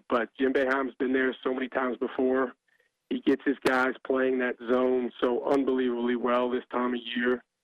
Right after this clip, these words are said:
And a-, a-, as I know, and as we, we learned at V C U, there's a certain momentum that you get from winning three games in five days in the first week of the N C A A tournament, and they have that momentum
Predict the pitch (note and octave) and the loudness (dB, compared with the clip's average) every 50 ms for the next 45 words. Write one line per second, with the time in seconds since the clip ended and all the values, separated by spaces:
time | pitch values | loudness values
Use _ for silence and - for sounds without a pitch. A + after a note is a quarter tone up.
0 | _ _ _ _ _ _ _ _ - - C#3+ C#3+ C#3+ C#3+ C#3 C3+ - - - C#3+ | _ _ _ _ _ _ _ _ 0 2 4 4 4 2 0 -2 -2 -2 0 0
1 | C#3+ - - C#3 C3 - C#3 B2 A#2 C3 C#3+ F3 F#3+ E3 D3+ C#3+ D3 D3 C#3 C3 | 2 2 0 0 0 -2 -4 -4 -2 0 2 2 2 2 2 0 0 -2 -2 -4
2 | B2 A#2+ A#2 C3+ D3 C#3+ - C#3 D3+ D#3+ D3+ C#3 C3 C3 C3 B2 B2 B2+ B2+ - | -6 -8 -8 -10 -10 -6 -4 0 2 2 2 2 2 0 -2 -4 -4 -6 -8 -10
3 | - - - C#3 D3 D3+ C#3+ C3+ C3 A#2+ - _ _ _ _ _ _ _ _ _ | -14 -10 -2 0 2 2 2 0 -2 -4 -8 _ _ _ _ _ _ _ _ _
4 | - D3 C#3+ C3+ C3+ - - F3+ G3 G#3 F#3 F3+ E3+ D3+ C#3+ C3+ C3+ C#3+ D3+ D#3 | 0 2 2 2 -2 -2 0 0 0 0 0 0 0 0 0 0 0 0 -2 0
5 | - - D#3 C#3 C3 C3 B2+ - - C#3 B2+ - D3+ D3+ D3 C3 - _ _ _ | 0 0 0 0 0 -2 -4 -6 -10 -16 -6 0 2 2 2 2 0 _ _ _
6 | _ _ _ _ - C3 A#2+ A#2+ B2 C3 C#3 C#3+ C#3 B2+ - - _ _ _ _ | _ _ _ _ -2 -2 0 2 2 2 2 2 0 0 -4 -8 _ _ _ _
7 | _ - B2+ C3+ C#3 C#3 C#3 C#3 C3+ - - - C#3 C3+ C3+ C3+ C3 B2 A#2 - | _ -2 0 0 0 0 -2 -4 -6 -10 -4 -2 0 2 2 2 2 0 -2 -4
8 | - - A#2+ A#2 - - B2+ A#2+ B2 B2 A#2+ A#2+ A#2+ A2+ - C#3 B2+ B2+ B2 A#2 | -6 -6 -6 -6 -2 0 2 2 4 4 2 2 0 0 0 2 2 2 2 0
9 | A2 A2+ G#2+ - - - _ _ _ - C3+ B2 A#2 A2 - - D3 A#2+ A2 - | -2 -4 -6 -8 -12 -20 _ _ _ -4 -2 0 0 -2 0 0 0 0 0 -2
10 | - A#2 B2 A#2+ - B2+ A#2 G#2+ A2+ A#2 A#2 A2+ - - C3 A#2 A2 G#2+ - - | -2 -2 -2 0 0 0 0 0 0 0 0 0 -2 -2 -2 -2 -2 -2 -2 0
11 | B2 C3 C3+ A#2+ A2+ A2+ - - - A#2+ A2+ A#2 A2+ G#2+ A2 B2 B2+ B2 A#2 A2 | 0 0 0 0 -2 -4 -6 -6 -6 -4 -2 -2 -2 0 0 2 2 2 2 2
12 | A2+ A2+ A2+ B2 A#2 A2+ A2+ A#2 A#2+ A#2 - C3 A2+ G#2+ | 0 0 0 0 0 0 0 0 0 0 0 -2 -2 -2